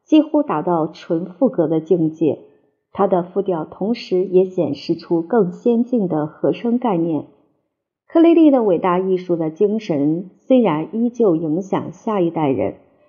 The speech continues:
但发展并不到此为止。倒是原来乐派的古典式壮丽和平衡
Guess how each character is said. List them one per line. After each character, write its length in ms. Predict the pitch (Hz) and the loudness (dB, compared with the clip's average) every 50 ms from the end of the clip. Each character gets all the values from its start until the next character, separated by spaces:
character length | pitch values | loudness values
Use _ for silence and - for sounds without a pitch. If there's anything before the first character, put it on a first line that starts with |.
| _ _ _ | _ _ _
但 200 | - 220 202 196 | 0 0 2 0
发 240 | 202 - 240 233 233 | 0 0 0 0 0
展 300 | - 196 139 - 185 180 - | 0 -2 -4 -4 -6 -10 -2
并 200 | - 208 180 175 | 2 2 2 2
不 100 | 180 165 | 0 -2
到 180 | 165 175 170 165 | -2 -2 -2 -2
此 160 | 165 - - | -4 -6 -6
为 200 | 151 135 147 156 | -4 -2 -2 -2
止。 300 | 156 156 - - 120 - - _ _ _ _ _ _ | -2 -4 -6 -6 -8 -8 -8 _ _ _ _ _ _
倒 140 | - 302 294 | 0 0 2
是 160 | 294 269 254 | 2 2 0
原 200 | 220 196 180 190 | 2 2 2 2
来 140 | 196 185 190 | 2 2 2
乐 220 | 208 233 233 214 | 2 0 0 -2
派 240 | 208 - 208 202 175 | -2 -4 -4 -4 -2
的 220 | 156 156 147 151 156 | -2 -2 -4 -4 -6
古 260 | - - 175 185 208 | -4 -2 0 0 2
典 320 | 208 240 208 160 139 151 | 2 2 2 2 2 -2
式 240 | - - - 190 175 | -6 -4 -2 -2 -2
壮 340 | 180 - 233 226 208 180 180 | 0 -2 -2 -2 -2 -2 0
丽 200 | 196 185 160 156 | 2 2 2 0
和 280 | 160 - - 160 165 | -2 -4 -2 -2 -2
平 340 | 160 160 - - 175 185 226 | -2 -4 -4 -4 -4 -2 -4
衡 440 | 220 - - 156 156 151 165 220 | -4 -2 -2 0 0 0 0 -4